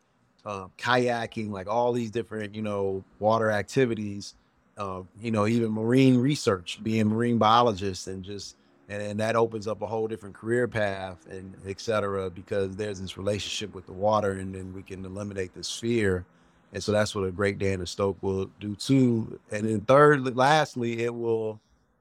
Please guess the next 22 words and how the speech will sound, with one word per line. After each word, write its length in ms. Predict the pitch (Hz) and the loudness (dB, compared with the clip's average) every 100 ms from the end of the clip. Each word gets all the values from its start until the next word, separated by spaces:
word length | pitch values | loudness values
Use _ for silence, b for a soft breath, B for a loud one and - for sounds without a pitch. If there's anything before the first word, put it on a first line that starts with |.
| _ _ _ _ - | _ _ _ _ -10
it, 140 | 120 | -4
we, 160 | 123 131 | -2 -2
we 200 | 131 135 | -2 0
wanna 280 | 139 127 | 2 2
be 180 | 117 127 | 4 4
able 260 | 123 117 117 | 4 4 0
to, 100 | 110 | 0
like, 220 | 110 110 | 0 0
usher 340 | 120 127 - 131 | 0 0 0 -2
in 100 | 127 | -2
the 80 | 120 | 0
next 340 | 127 123 - _ _ _ | 0 -2 -10 _ _ _
Black 340 | 107 117 127 _ | -8 -4 -6 _
professional 760 | 123 - 127 120 123 123 117 | -16 -2 -2 0 -2 -2 -2
surf 300 | - 135 131 | 2 2 2
champion 500 | - 147 160 107 95 _ _ _ _ _ _ _ _ _ - | 0 0 0 -4 -18 _ _ _ _ _ _ _ _ _ -12
and, 320 | 104 107 107 | -8 -6 -2
and 140 | 113 | 2
more 280 | 120 127 127 | 6 8 6
Black 300 | 110 117 117 | 6 2 2
competitive 560 | 117 104 120 120 117 117 | -2 0 0 2 0 -2
surfers. 760 | 135 135 117 98 92 - - | 2 2 2 -12 -16 -20 -20